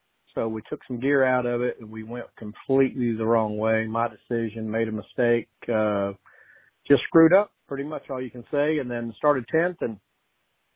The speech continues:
actually, uh, needed to pass one more car. I think I was, uh, needed to finish eighth, I believe.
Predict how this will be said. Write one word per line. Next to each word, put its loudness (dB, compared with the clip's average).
actually, 0
uh, -2
needed -6
to -4
pass -2
one -4
more -4
car. -2
I -12
think -12
I -6
was, -8
uh, 4
needed 2
to -4
finish 0
eighth, 6
I -2
believe. 2